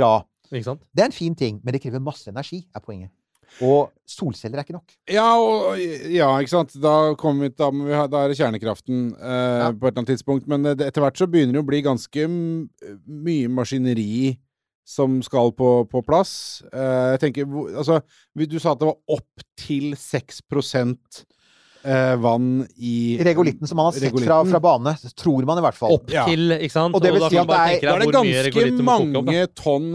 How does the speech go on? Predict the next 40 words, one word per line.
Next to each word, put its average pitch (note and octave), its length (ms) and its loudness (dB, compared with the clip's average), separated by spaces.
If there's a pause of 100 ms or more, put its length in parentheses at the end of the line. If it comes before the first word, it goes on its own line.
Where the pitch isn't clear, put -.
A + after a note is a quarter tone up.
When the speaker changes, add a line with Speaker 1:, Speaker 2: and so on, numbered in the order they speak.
Speaker 3:
regolitt D#3+ 400 -2 (120)
du D3+ 140 0 (380)
må C#3 140 2 (160)
prosessere, C3+ 540 -2
da, F#3+ 140 2
for G3 120 -2 (100)
Speaker 1:
Ikke C3+ 140 -2
sant? C3 140 4
Speaker 3:
å C#3 40 2
Speaker 2:
Ja, C3+ 80 4
Speaker 1:
For C#3+ 80 2
Speaker 2:
ja, C3 80 0
Speaker 1:
å A2+ 80 2
få D#3 120 6
Speaker 2:
ja. D#3+ 60 2
Speaker 1:
riktig, - 220 -4
Speaker 3:
For D3 60 2
å C3+ 40 -4
Speaker 1:
for E3 100 -2
å C3 40 2
Speaker 3:
få B2 40 0
Speaker 1:
få D#3 80 2
Speaker 3:
noen D#3 40 4
Speaker 1:
riktig C3 200 0
mengde. C3 200 0
Speaker 3:
mengder. D3+ 80 -2
Speaker 1:
Helt C3+ 180 0
sant. D3 340 -2 (380)
Eh, D3 300 4
det D3+ 160 2
er G#2+ 220 0
det. F#3+ 160 -4 (180)
Og, D3 520 4
og, D3 360 2
og C#3+ 100 -2
det C#3 140 0
er A2 320 -2
jo, C#3+ 200 0 (360)
og D3+ 60 -2
så D#3+ 260 -2